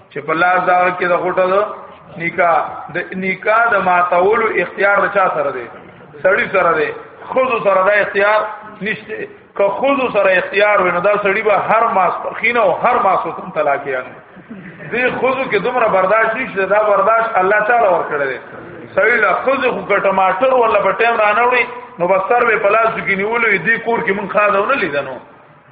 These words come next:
دا ته کور دی، ګور دی، دا دی او هغه دی. او که سړي ورته وایي چې خوله سمه خوځوه او سمه خبرې کوه، دې به ورته وایي چې زر طلاق کي، ما دله طلاق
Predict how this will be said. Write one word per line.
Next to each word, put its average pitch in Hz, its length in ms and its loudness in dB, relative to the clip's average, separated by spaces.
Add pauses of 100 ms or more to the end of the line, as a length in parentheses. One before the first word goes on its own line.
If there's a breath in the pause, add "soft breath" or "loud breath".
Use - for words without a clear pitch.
(140)
دا 233 100 2 (100)
ته 220 60 0
کور 269 320 0
دی، 247 180 2 (200)
ګور 269 400 2
دی، 175 140 -2 (400)
دا 247 200 2
دی 247 140 0
او 214 100 4
هغه 240 280 4
دی. 214 180 -2 (300)
او 180 160 2
که 190 120 -4
سړي 208 220 0
ورته 233 140 0
وایي 208 160 0
چې 202 140 -2
خوله 226 180 0
سمه 240 340 0
خوځوه 233 360 2 (360)
او 175 200 4
سمه 247 240 2
خبرې 226 360 2
کوه، 220 180 2 (380)
دې 165 280 -2
به 220 60 0
ورته 214 180 2
وایي 220 100 0
چې 202 120 -2 (100)
زر 262 180 2
طلاق 254 300 2 (100)
کي، 233 120 -4
ما 208 200 0
دله 202 160 2
طلاق 196 300 2